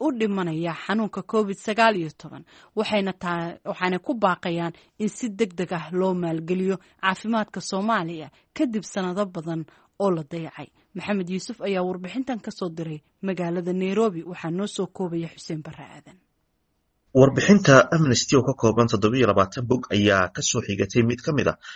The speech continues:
Speaker 2: dhakhaatiirta Soomaaliyeed in mid ka mid ah isbitaalada Soomaaliya ay maalin qura ay afar oday u dhinteen cudurka covid nineteen, toban daqiiqo gudahood, iyada oo sababtuna ay ahayd oksijiin la'aan.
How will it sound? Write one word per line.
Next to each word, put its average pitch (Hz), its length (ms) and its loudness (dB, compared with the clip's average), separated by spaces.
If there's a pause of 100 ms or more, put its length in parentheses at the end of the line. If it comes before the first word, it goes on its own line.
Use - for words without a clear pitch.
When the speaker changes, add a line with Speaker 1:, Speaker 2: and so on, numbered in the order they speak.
Speaker 2:
dhakhaatiirta - 540 -2
Soomaaliyeed 113 580 2
in 156 180 2 (440)
mid 127 160 0
ka - 80 2
mid 135 140 4
ah 120 120 4
isbitaalada 123 460 2
Soomaaliya 127 640 4
ay 113 120 4
maalin 117 400 4
qura 120 300 4
ay - 180 0
afar 143 440 0
oday 113 260 0
u 156 100 0
dhinteen 127 400 0
cudurka 110 400 2
covid 127 360 0
nineteen, 107 420 0 (540)
toban 165 260 2
daqiiqo 127 420 2
gudahood, 117 440 0
iyada 123 240 4
oo 98 180 4
sababtuna 127 500 2
ay 107 160 4
ahayd 113 260 0 (400)
oksijiin 101 460 0
la'aan. 107 280 2